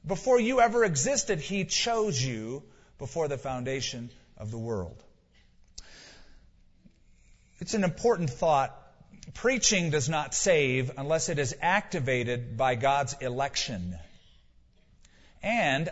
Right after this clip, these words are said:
I'll also add by human choice. I'm not gonna get into a debate between Calvin and Arminius tonight. It's been done. It's been fruitless. We'll move on.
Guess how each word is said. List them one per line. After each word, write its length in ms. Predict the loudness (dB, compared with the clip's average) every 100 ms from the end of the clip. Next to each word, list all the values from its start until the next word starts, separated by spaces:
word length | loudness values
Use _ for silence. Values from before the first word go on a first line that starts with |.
| -2
I'll 160 | 0
also 400 | 2 0 -2 -4
add 240 | -2 -2 -2
by 140 | -4
human 340 | -4 -8 -6
choice. 380 | -6 -2 -2 -4
I'm 100 | -6
not 140 | -6 -6
gonna 160 | -6
get 180 | -4 -4
into 360 | -4 -6 -6 -6
a 160 | -6 -8 -18 -10
debate 400 | -4 0 0 0
between 340 | -4 -8 -8 -6
Calvin 420 | -2 -2 0 -4
and 100 | -4
Arminius 480 | -4 -4 -4 -6 -8
tonight. 440 | -8 -8 -8 -12 -16 -20 -20 -20 -18
It's 140 | -12
been 220 | -6 -4 0
done. 480 | 2 2 2 -2 -8 -18
It's 140 | -18 -10
been 160 | -10
fruitless. 680 | -4 -2 -2 -2 -2 -2 -8 -12 -20 -8
We'll 160 | -4 -2
move 220 | -2 0
on. 360 | 0 0 -8